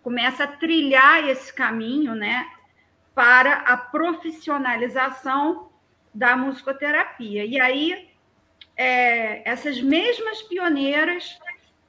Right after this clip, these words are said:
se juntam e criam o curso, o primeiro curso de graduação em musicoterapia no Brasil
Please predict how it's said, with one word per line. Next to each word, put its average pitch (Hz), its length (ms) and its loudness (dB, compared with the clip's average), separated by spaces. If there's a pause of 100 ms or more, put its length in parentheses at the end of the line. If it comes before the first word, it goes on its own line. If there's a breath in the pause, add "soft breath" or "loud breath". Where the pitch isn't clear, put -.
(580)
se 339 280 -6
juntam 302 760 -2
e 320 220 -8
criam 330 720 -2
o 262 120 -10
curso, 247 560 -8
o 233 60 -12
primeiro 311 640 -2
curso 285 600 -10 (260 loud breath)
de 226 200 -10
graduação 233 840 -2
em 208 80 -10
musicoterapia 220 880 -6
no 269 160 -4
Brasil 294 560 -4